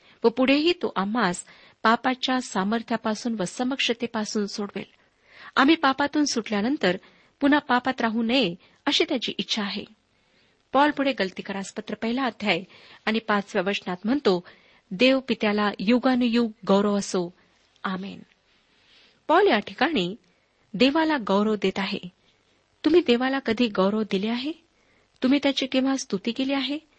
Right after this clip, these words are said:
किंवा त्याला तुम्ही धन्यवाद दिला आहे? त्याने जे अनादि अनंत उपकार व कृपा यांचा वर्षाव आमच्यावर केला आहे, त्याबद्दल सतत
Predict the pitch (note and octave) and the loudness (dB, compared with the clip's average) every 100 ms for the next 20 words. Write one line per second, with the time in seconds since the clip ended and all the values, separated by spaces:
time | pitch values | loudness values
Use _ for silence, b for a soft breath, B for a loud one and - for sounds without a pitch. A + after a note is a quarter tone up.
0 | b b b C#4+ D#4 D#4 D#4 D#4 C4+ C#4 | b b b 4 4 4 2 0 0 0
1 | C#4 - F#3 G#3 G3+ G#3 B3+ B3+ C4+ C4 | -2 -6 -4 -2 -2 -2 -2 -2 -4 -4
2 | C4+ C#4+ b b b b b b b - | -6 -8 b b b b b b b 0
3 | D4 D#4 - D4+ - A3+ A#3 C4 B3+ - | 2 2 2 -2 0 -2 0 -2 -4 -2
4 | A3+ B3+ C#4 A3+ G#3+ - A#3+ G#3+ F#3+ A3+ | 0 0 0 -2 -4 -4 -4 -2 -4 -4
5 | A#3 A#3 G#3+ G3+ A3 F#3 A3 - C#4 C#4 | -2 0 0 -2 -4 -4 -2 -2 -2 -4
6 | - G3+ - G#3+ G#3+ G#3 G#3 A3+ A#3 B3+ | -4 -4 -4 -4 -4 -4 -4 -2 -2 -2
7 | b b b b - B3+ A#3+ A#3+ B3 B3 | b b b b 0 2 2 0 0 0
8 | b b b - D4 - G4 | b b b 0 0 4 0